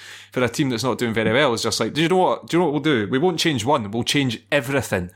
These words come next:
and see if that works." And, um, it just smacks of desperation from a team that's still safely in contention for finishing best of the rest.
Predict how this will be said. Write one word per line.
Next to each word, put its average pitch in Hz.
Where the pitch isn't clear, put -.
and 113
see 139
if 120
that 123
works." -
And, 110
um, 107
it 123
just 147
smacks -
of 101
desperation 113
from 131
a 127
team 143
that's -
still 120
safely 123
in 117
contention 117
for 107
finishing 107
best 113
of 113
the 110
rest. 147